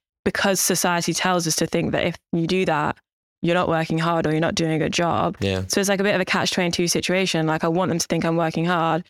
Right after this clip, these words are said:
Speaker 1: but then I also want them to think that they can do it on their own terms. So it's, like, finding the balance of that line of, like, okay, you,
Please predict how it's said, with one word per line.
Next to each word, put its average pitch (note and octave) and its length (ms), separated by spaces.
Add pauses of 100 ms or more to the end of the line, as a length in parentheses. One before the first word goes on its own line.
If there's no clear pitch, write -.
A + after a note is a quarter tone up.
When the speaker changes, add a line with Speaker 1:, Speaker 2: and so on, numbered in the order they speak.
(260)
Speaker 1:
but F3+ 60
then F#3 80
I F3+ 80
also G#3 260
want F3+ 120
them E3+ 100
to F#3 100
think F3 160
that D#3 120
they D#3+ 120
can D#3+ 300
do E3+ 240
it D#3+ 40
on E3 180
their D#3+ 160
own D#3+ 120
terms. D#3+ 600
So E3+ 120
it's, E3 140
like, E3+ 280 (680)
finding F#3 400
the F3+ 60
balance E3+ 460
of E3+ 80
that D#3+ 180
line E3 340
of, D#3 140
like, D3+ 240
okay, D#3 480 (160)
you, F3 340